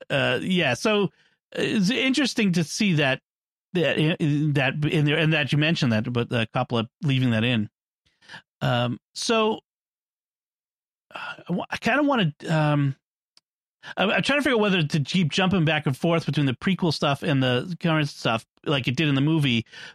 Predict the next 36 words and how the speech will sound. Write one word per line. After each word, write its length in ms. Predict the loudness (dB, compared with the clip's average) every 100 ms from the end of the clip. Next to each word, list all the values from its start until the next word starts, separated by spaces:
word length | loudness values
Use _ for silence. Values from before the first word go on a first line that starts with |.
| -4
but, 240 | 0 0
uh, 100 | 0 -2
'cause 240 | 0 0 2
in 80 |
my 140 | 2 2
notes 340 | 2 2 0
I 100 | 0
have, 520 | 2 2 2 0 -2 _ _ _ _ -8
um, 420 | -2 0 0 -2 -4 _ _ _ _ _ -6
you 180 | -2 0
know, 40 |
that, 180 | 0 -2
that 180 | 0 0
whole 240 | 2 2 2
thing 220 | 2 2
of 200 | 2 2
in 200 | 2 2
nineteen, 420 | 2 0 0 0
the 240 | 0 0 2
nineteen 340 | 0 0 0
seventeen 640 | 2 0 0 0 0 2 0
part 240 | -2 -2 0
where 340 | 0 2 0 -4 -20 _ -2
Vito 360 | 0 2 2
goes 320 | 2 2 0
from 200 | 0 0
being 460 | 2 0 2 0 0 _ -6
a 80 | -2
hardworking 680 | 0 0 0 0 0 0 0
immigrant 440 | 2 2 2 0 -4 _ _ _
in 140 | -2 0
a, 120 | -2 -2
in 140 | 0
a 60 | 0
grocery 400 | 0 0 0 -2
store, 460 | 0 0 2 0